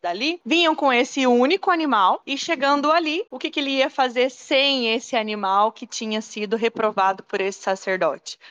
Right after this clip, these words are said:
Acontecia, então, a, a compra desses animais que, vamos dizer assim, entre aspas, era considerado daí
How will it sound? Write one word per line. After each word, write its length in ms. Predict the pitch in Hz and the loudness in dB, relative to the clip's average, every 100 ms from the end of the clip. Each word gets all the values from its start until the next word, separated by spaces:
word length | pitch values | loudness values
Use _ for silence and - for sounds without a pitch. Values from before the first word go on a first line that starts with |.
| _ _ | _ _
Acontecia, 580 | 226 247 233 240 - 214 | -4 -2 -2 -2 0 -2
então, 300 | 214 214 196 | 0 0 0
a, 100 | 208 _ - | 0 _ -6
a 200 | - 202 | -2 -2
compra 640 | 214 - 196 202 208 175 175 _ _ _ | -2 0 2 0 -2 -4 -4 _ _ _
desses 320 | - 196 202 196 | -4 -4 -2 -2
animais 720 | 202 202 190 175 180 208 - - _ _ - | 0 -2 -2 0 0 -4 -12 -20 _ _ -4
que, 400 | 233 233 277 330 _ _ _ | 0 2 2 -2 _ _ _
vamos 240 | 202 202 | -2 -2
dizer 200 | 202 202 | 0 0
assim, 260 | 208 - 202 | 0 -2 -4
entre 320 | 202 202 208 | -4 -2 0
aspas, 640 | 185 190 233 - 240 - _ _ _ _ | 2 2 -2 -8 -10 -10 _ _ _ _
era 220 | 196 214 | 0 0
considerado 600 | 240 226 - 214 190 202 | -2 -6 0 2 2 2
daí 460 | 208 269 247 285 | 2 2 0 -6